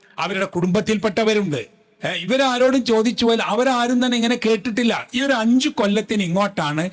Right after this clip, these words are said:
പറഞ്ഞ് പറഞ്ഞ് പറഞ്ഞ്, ഏ, സി എം മട ഒരു പടച്ചോനാണ്, പടച്ചോനാണോ എന്ന് ചോദിക്കുന്നവർ പറയൂ, "അതെ, അതെ" എന്ന് പറയൂ. ഇനി എന്താണ് ബാക്കിയുള്ളത്? ഇനി എന്താ ബാക്കിയുള്ളത് എന്ന് ചോദിച്ചാൽ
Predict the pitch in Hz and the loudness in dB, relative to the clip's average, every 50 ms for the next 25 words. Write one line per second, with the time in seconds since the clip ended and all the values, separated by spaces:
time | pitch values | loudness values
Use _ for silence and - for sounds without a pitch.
0 | - - - - _ - 190 190 190 214 233 226 - 190 180 180 190 190 151 165 | -8 -16 -20 -12 _ -2 0 0 2 0 0 0 0 -2 -2 -2 -4 -4 -2 -2
1 | 156 147 156 160 170 185 - _ _ _ - _ _ - 151 160 160 - - - | -2 -2 -2 -4 -4 -6 -8 _ _ _ -20 _ _ -6 -4 -4 -4 -4 -4 -2
2 | 170 175 196 190 185 180 165 156 160 160 156 156 151 156 151 139 139 - - - | -2 -2 -2 -2 -4 -4 -2 -2 -2 0 0 -2 -2 -2 -4 -4 -4 -6 -4 -2
3 | 208 208 202 175 156 151 143 139 131 113 - _ _ _ _ _ - 185 202 190 | -2 0 0 -2 -2 -2 -2 -4 -4 -6 -10 _ _ _ _ _ -6 -6 -4 -4
4 | - 247 285 285 277 254 240 233 240 240 240 240 185 185 190 208 226 226 208 220 | -2 0 2 2 2 2 0 0 0 0 -2 0 0 0 0 0 0 0 -2 -2
5 | 226 220 226 220 214 220 170 170 165 170 185 196 196 180 160 165 165 196 202 208 | -2 0 0 0 0 -2 -2 -2 -2 -2 0 -2 -2 -2 -2 -2 -2 -2 -2 -2
6 | 202 175 156 175 180 175 165 156 165 165 - 147 143 139 143 139 139 - 247 247 | -2 -2 -2 -2 -2 -2 -4 -4 -4 -4 -4 -4 -4 -2 -2 -4 -2 -2 -2 -2
7 | 202 151 151 151 156 151 143 135 117 120 110 113 - - 139 113 107 107 104 98 | -2 -2 -2 -2 -2 -4 -4 -6 -6 -6 -8 -6 -6 -6 -8 -6 -6 -6 -8 -8
8 | 98 95 - _ _ _ _ _ _ _ _ - 254 269 277 254 240 247 277 285 | -8 -10 -12 _ _ _ _ _ _ _ _ 0 0 0 2 2 2 2 2 2
9 | 240 220 202 202 196 - 247 247 226 190 190 208 220 202 220 202 180 175 190 202 | 2 0 0 -2 -2 -2 -2 -2 0 0 0 0 0 0 -2 -2 -2 -4 -6 -6
10 | 180 - 165 156 151 160 160 - 156 143 147 | -4 -2 -2 -2 -2 -2 -4 -4 -6 -6 -6